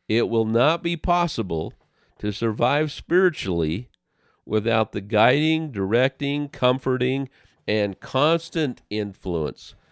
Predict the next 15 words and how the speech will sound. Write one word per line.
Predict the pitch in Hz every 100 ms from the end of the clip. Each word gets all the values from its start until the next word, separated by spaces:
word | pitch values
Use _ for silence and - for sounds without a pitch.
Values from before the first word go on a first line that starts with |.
| _ _ _ -
constant | - 165 180 220 196 - 120 -
influence, | 104 104 98 95 87 76 -
Scott, | - 85 85 113 _ _ _ _
of | 92 92
the | 90
Holy | 107 104 92
Ghost. | 90 - - - _ _ _ _ -
Wow, | 85 95 104 69 62 -
what | 92 107 -
a, | 87 80 80 78 73 _ _
what | 85 95
a | 139
prophecy, | - 98 127 85 - 69 60 _ -
really. | 76 71 71
That's, | 85 107 - -